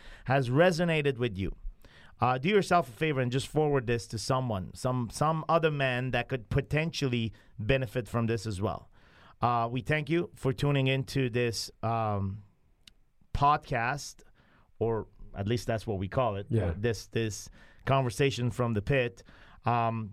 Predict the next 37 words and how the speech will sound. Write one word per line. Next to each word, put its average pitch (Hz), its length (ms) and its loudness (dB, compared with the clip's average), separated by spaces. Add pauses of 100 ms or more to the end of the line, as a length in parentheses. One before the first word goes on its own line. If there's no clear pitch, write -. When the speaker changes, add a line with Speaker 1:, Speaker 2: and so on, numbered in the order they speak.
Speaker 1:
just 117 220 -2
wanna 139 220 4
take 135 260 -2
final 156 320 2
words 151 240 2
from 139 180 0
Colin, 151 380 2
and 135 140 0
then 139 180 2
we'll 135 120 2
wish 135 200 2
you 147 60 -2
the 143 80 4
best. - 420 0 (960)
Speaker 2:
Yeah, 113 200 2
just 110 280 -4 (420)
so 117 460 2
glad 113 280 2
to 107 60 -2
be 110 60 4
able 104 80 2
to 98 60 -2
share 107 300 0
this, 98 380 -2
and 98 360 0
I 101 380 2
can 101 220 0
only 107 280 2
tell 110 200 2
you 101 160 2
that 98 200 0 (420)
there's 101 180 2
no 110 160 4
time 101 540 0 (180)
like 98 180 0
the, - 100 -10 (200)
this, 107 280 -2